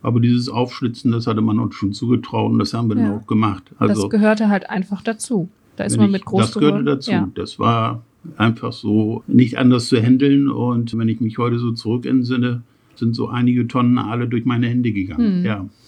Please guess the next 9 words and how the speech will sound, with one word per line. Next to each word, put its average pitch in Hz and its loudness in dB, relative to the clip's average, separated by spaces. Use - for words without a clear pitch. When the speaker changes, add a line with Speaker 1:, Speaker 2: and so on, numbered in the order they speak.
Speaker 2:
Ja, 202 -4
und 214 -2
das 185 0
schon 214 -2
als 214 -6
Kind. 170 0
Speaker 1:
Als 113 -2
Kind. 107 0
Speaker 2:
Aber 262 4